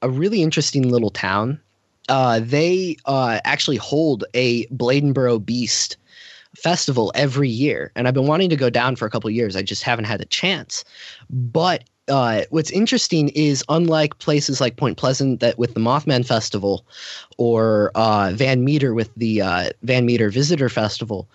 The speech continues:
Bladenboro's festival, uh, actually uses the creature to fund their band program for the high school,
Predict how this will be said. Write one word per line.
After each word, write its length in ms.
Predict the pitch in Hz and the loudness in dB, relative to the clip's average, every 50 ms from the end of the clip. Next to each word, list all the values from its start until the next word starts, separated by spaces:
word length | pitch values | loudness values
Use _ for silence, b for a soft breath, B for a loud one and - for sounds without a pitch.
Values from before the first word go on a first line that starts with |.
| B B B B 127 | B B B B -2
Bladenboro's 880 | 120 135 143 170 226 262 254 214 165 120 131 123 120 110 104 101 - | 0 2 2 2 2 2 2 0 0 2 2 2 2 2 0 0 -2
festival, 720 | - - 110 98 101 - - 113 104 110 110 107 - - _ _ - | -2 -2 -2 -2 -2 -2 -6 -6 -4 -2 -2 -2 -2 -4 _ _ -2
uh, 300 | - 110 107 104 98 92 - - | 0 2 2 2 0 -2 -2 -2
actually 320 | 123 139 - - 147 135 | -2 0 0 0 0 0
uses 640 | 127 127 147 156 156 139 135 139 139 131 123 113 - - - | 0 0 0 0 0 0 0 0 0 0 -2 -4 -8 -8 -6
the 100 | 127 135 | -4 -4
creature 380 | 127 - 160 147 135 - 151 117 | -2 0 0 0 0 0 0 0
to 80 | 117 | -2
fund 440 | 98 - - - 135 139 139 139 131 | -2 -4 -2 0 2 2 2 2 0
their 200 | 110 123 117 113 | 0 0 0 0
band 420 | 98 - 110 113 135 165 165 143 - | 2 2 2 2 4 4 2 0 0
program 500 | - 131 107 101 92 95 92 85 82 82 | 0 0 0 0 0 0 -2 -2 -2 -4
for 100 | - 101 | -6 -4
the 80 | - 98 | -2 0
high 180 | 101 120 143 | 0 0 0
school, 380 | 156 - - - 90 60 - | 0 -2 -4 -6 -6 -8 -8